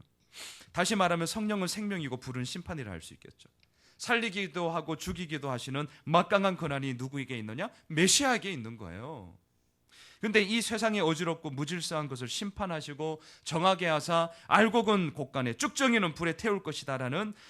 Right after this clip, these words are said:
이 세례 요한이 갖고 있는 메시아의 그림에 예수님을 계속 보니까, 그리고 제자들이 하는 보고를 들으니까 하나가 빠져 있어요. 생명, 살림의 이야기는 너무나 많은데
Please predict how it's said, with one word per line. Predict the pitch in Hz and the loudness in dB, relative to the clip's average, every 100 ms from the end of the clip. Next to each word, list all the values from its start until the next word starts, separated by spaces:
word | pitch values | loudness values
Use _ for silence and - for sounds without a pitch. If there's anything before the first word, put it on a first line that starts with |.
| - | -14
이 | - 196 | -2 -2
세례 | - 226 214 | 0 0 2
요한이 | 185 160 | 2 2
갖고 | 147 165 - | 0 -6 -4
있는 | 151 139 131 | -4 -2 -2
메시아의 | 123 127 147 127 | -2 -2 -2 -4
그림에 | - 156 180 247 131 - _ _ _ _ _ _ _ _ _ | -4 -2 6 6 6 -2 _ _ _ _ _ _ _ _ _
예수님을 | 143 196 208 208 202 | 0 2 2 0 0
계속 | - 262 302 - | 4 6 6 2
보니까, | 196 165 196 160 - _ _ _ _ _ _ | 0 2 0 0 -2 _ _ _ _ _ _
그리고 | - 208 | -4 -2
제자들이 | 202 220 226 196 | 2 4 4 4
하는 | 214 202 | 2 2
보고를 | - 214 214 214 | 0 0 2 0
들으니까 | 208 190 196 247 202 - _ _ _ _ _ _ _ | 0 0 4 6 6 4 _ _ _ _ _ _ _
하나가 | - 214 196 170 | -14 -6 -6 -6
빠져 | - 160 156 | -6 -8 -8
있어요. | 101 - 80 95 _ _ _ _ _ _ _ _ _ | -10 -14 -20 -20 _ _ _ _ _ _ _ _ _
생명, | - - 302 294 269 175 | -10 -4 0 4 4 2
살림의 | - 311 302 269 262 196 | 0 2 2 4 4 4
이야기는 | 196 180 185 208 | 2 2 -2 -2
너무나 | 214 320 415 427 370 | 4 8 8 10 10
많은데 | 226 165 151 160 165 98 | 10 6 2 0 0 -2